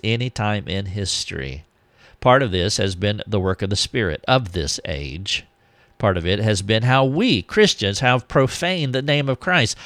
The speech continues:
But regardless of how they became so antagonistic to God, the truth is our world is hostile to the Lord's truth. They don't want God. They don't want His Word. They don't want His children telling them about the Savior.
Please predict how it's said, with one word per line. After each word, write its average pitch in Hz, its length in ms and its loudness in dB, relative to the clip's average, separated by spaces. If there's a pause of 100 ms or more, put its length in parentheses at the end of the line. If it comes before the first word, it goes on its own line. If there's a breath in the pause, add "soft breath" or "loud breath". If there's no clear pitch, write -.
(200 loud breath)
But 143 160 8
regardless 151 680 4
of 160 100 0
how 113 460 2
they 117 320 2 (340 loud breath)
became 123 380 2
so 151 240 2
antagonistic 147 920 -2
to 123 100 0
God, 120 460 0
the 92 60 -2
truth 160 380 2
is 104 300 2
our 131 260 2
world 113 500 2
is 107 200 2
hostile - 880 -4 (400 soft breath)
to 120 140 4
the 117 160 6
Lord's 120 500 4
truth. - 640 -8 (560 loud breath)
They 180 120 6
don't 147 160 6
want 98 260 2
God. 95 320 2
They 185 80 6
don't 196 140 4
want 120 160 2
His 95 180 0
Word. 101 420 2
They 180 120 6
don't 196 120 4
want 127 200 2
His 98 160 2
children 107 720 0
telling 127 540 0
them 107 440 2
about 117 400 0
the 104 80 -2
Savior. 117 800 0